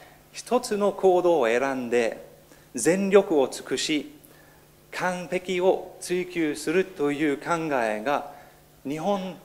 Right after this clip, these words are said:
の社会を、あ、根付いていることです。日本の、あ、完全主義はいくつかの、たくさんの、あ、社会評論家が、あ、言及して、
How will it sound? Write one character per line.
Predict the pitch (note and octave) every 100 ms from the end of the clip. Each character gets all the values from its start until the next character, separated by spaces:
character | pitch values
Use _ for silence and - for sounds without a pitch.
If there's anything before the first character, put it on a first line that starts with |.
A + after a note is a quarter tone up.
| -
の | D#3+
社 | D#3 F#3
会 | F3 E3+ D#3 C#3+
を、 | C#3+ - - -
あ、 | A2+ A2+ G#2+
根 | F3
付 | F3+ F#3
い | F3+
て | E3+
い | D#3+
る | D3+
こ | B2+
と | A#2+
で | A2+
す。 | - - - - - - - - - _ _ _ _ _ _ _ - - - - - - - - - - - - - - - - - _ - - _ -
日 | E3+
本 | G#3 G3+ F#3+
の、 | F#3 - - -
あ、 | B2+ B2 -
完 | - F3 F3
全 | E3+ F3 E3
主 | -
義 | F3 C3 - - - - - _ _ _ -
は | C#3 C#3 - - -
い | -
く | - G#3
つ | -
か | E3+
の、 | C3 A#2 - -
た | - G3+
く | -
さ | G3
ん | D3
の、 | A2+ G#2 - -
あ、 | A2+ A2 G2+ - G2+
社 | -
会 | D#3 A#2+ A#2
評 | - D#3+
論 | D3 C3 A#2+
家 | G#2 G#2+
が、 | G#2+ G2 - -
あ、 | G#2+ G2 F#2+ - -
言 | B2+ C3
及 | A2 B2
し | G#2 -
て、 | A#2 A2 -